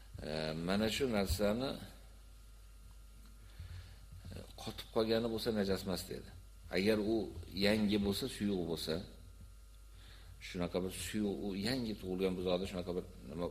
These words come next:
dorilik, shunaqa bir, e, ularda odat bor ekanda, shuni yeyishlik. E, o'shani suyuq vaqtida yo shu bilan birga sut bo'lsa, mana bu ikkovi narsa Abu Hanifa nazdida tozadir.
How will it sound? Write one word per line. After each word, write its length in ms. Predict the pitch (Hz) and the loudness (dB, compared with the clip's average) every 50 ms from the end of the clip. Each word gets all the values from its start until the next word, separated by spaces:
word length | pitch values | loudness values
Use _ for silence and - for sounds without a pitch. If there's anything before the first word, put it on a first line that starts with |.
| - - 65 | -4 -6 -2
dorilik, 640 | 85 95 95 92 92 90 92 90 90 92 90 90 90 92 | 2 6 6 8 8 6 6 4 2 2 2 2 2 -2
shunaqa 340 | 92 - 85 80 85 87 82 | -4 -6 -6 -6 -4 -4 -4
bir, 100 | - - - - - - - - - - - - | -6 -8 -10 -12 -16 -16 -14 -14 -14 -14 -12 -8
e, 120 | - - 73 73 78 76 71 69 | -4 -2 0 2 2 2 2 2
ularda 420 | 65 64 78 82 82 78 71 - 62 | 0 0 0 0 0 0 0 0 0
odat 300 | 57 80 90 85 87 85 | 2 4 4 4 2 2
bor 140 | - 87 85 | 2 2 2
ekanda, 280 | 85 82 90 95 117 131 | 2 2 2 0 0 0
shuni 220 | - - 98 92 | 0 0 0 2
yeyishlik. 500 | 87 90 87 90 - - - 78 71 - - - - - - - - - - - - - - - - - - - - - - - - - | 2 2 2 2 0 -2 -2 -4 -6 -6 -8 -14 -16 -16 -16 -14 -14 -14 -14 -14 -14 -16 -16 -16 -16 -16 -16 -16 -16 -16 -18 -16 -16 -10
E, 120 | - 71 76 80 80 80 80 82 80 69 | -6 -4 -2 0 0 0 0 0 -2 -2
o'shani 420 | - 107 107 107 117 113 123 131 113 | 0 0 4 6 6 6 6 4 2
suyuq 360 | 104 - - 120 120 123 113 107 95 60 - - - 57 - - - - - - - | 0 0 0 2 4 4 4 4 0 -2 -4 -8 -10 -12 -12 -12 -14 -14 -14 -14 -6
vaqtida 560 | - 90 101 98 - - 107 107 120 147 160 143 95 78 - - - - - - - - - - - - - - - - - - - - - - - | -2 -2 -2 -2 -2 -4 -2 0 2 2 2 2 2 -2 -4 -12 -16 -16 -18 -18 -18 -18 -20 -18 -18 -18 -18 -18 -18 -20 -20 -20 -20 -20 -18 -12 -4
yo 260 | - 90 104 110 120 120 110 101 - - - - - - - - - - - - - - - - - - | 2 4 6 8 8 6 6 2 0 -8 -12 -14 -16 -14 -12 -10 -10 -10 -10 -10 -12 -12 -14 -14 -12 -10
shu 240 | - - - - 113 | -8 -6 -4 -4 -2
bilan 320 | 107 110 110 110 107 107 107 | 0 2 4 4 4 4 4
birga 360 | 104 104 107 107 110 104 92 71 57 - - - | 4 2 2 4 4 4 4 4 0 -4 -8 -6
sut 260 | - - - - - - | -4 -4 -4 -4 -2 2
bo'lsa, 340 | - 123 - - - 95 78 - - - - - - - - - - - - - - - - - - - - - - - - - - - - - - - - - - - - - - | 4 4 4 6 4 4 4 2 -2 -10 -14 -16 -16 -18 -18 -18 -18 -18 -20 -20 -20 -20 -20 -20 -18 -18 -18 -18 -18 -18 -18 -18 -18 -18 -18 -18 -18 -18 -18 -18 -18 -18 -18 -12 0
mana 240 | - 95 104 110 110 | 4 6 6 6 6
bu 80 | 117 127 | 6 4
ikkovi 340 | 104 104 104 - 107 107 110 107 | 2 2 2 4 6 6 6 6
narsa 280 | 107 104 104 104 - - | 6 4 4 2 2 2
Abu 180 | - 104 98 92 | 2 2 2 0
Hanifa 360 | - 92 92 90 90 - 92 85 | 0 0 0 0 2 2 0 2
nazdida 360 | 87 82 82 82 82 87 90 | 2 2 0 0 0 -2 -4
tozadir. 480 | - - 90 90 85 82 - - - | -4 -8 -8 -8 -6 -8 -8 -8 -12